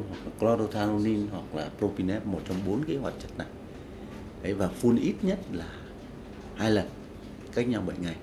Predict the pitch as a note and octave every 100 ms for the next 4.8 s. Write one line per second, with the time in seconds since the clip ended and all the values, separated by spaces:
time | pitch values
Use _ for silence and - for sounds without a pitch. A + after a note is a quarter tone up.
0 | - - - A2+ A#2+ A2+ C#3 C#3 C#3 C3
1 | C#3 G#3 D#3 F#2 - - - - C#3+ E3
2 | F3+ C#3+ D#3 C3+ - A#2 C#3 C3+ B2 A2+
3 | C#3 F#3 A2+ F2+ - - C#3 C3+ - A3
4 | - D#3+ C#3+ G#2+ - A#2+ G#2